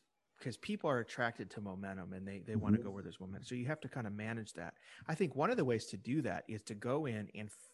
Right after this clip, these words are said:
Speaker 1: identify what are the, what are the low-hanging fruit? What are the easy wins we can accomplish right away?
Speaker 2: Yeah.
Speaker 1: What are the
Speaker 2: Yeah.
Speaker 1: things that we can do and that, that are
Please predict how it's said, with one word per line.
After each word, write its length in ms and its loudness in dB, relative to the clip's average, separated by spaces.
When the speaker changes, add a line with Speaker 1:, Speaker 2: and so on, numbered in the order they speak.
Speaker 1:
identify 760 -2
what 120 4
are 80 4
the, 180 4
what 200 2
are 80 4
the 120 4
low-hanging 540 0
fruit? 400 -8
What 120 6
are 60 6
the 200 0
easy 360 2
wins 320 2
we 100 0
can 200 -4
accomplish 480 -6
right 180 0
away? 300 -4
Speaker 2:
Yeah. 200 0
Speaker 1:
What 160 8
are 40 10
the 120 6
Speaker 2:
Yeah. 0 -
Speaker 1:
things 400 2
that 280 4
we 240 4
can 320 0
do 340 0
and 500 -4
that, 400 -2
that 160 -6
are 240 -6